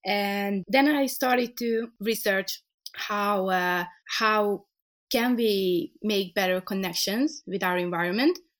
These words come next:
And then it just, I just decided to do a book about it. So it took a lot of research, and I was trying to use resources used by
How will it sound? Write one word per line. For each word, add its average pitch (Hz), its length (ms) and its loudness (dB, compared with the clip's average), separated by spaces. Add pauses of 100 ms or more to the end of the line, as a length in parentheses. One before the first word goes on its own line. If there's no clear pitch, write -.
(140)
And 202 220 2
then 208 180 2
it 202 140 0
just, - 320 -6 (280)
I 208 120 4
just 220 160 -2
decided 214 420 -2
to 214 80 -8
do 202 180 -2
a 196 60 -2
book 214 240 -6
about 160 320 -4
it. - 140 -8 (160)
So 285 160 6
it 311 140 6
took 370 160 2
a 359 40 6
lot 277 200 6
of 233 120 -4
research, 196 760 -4 (280)
and 196 1040 -2
I 202 80 2
was 220 240 0
trying 208 360 -2
to 208 120 -2
use 190 680 0 (220)
resources 214 880 0
used 202 320 -2
by 170 480 -4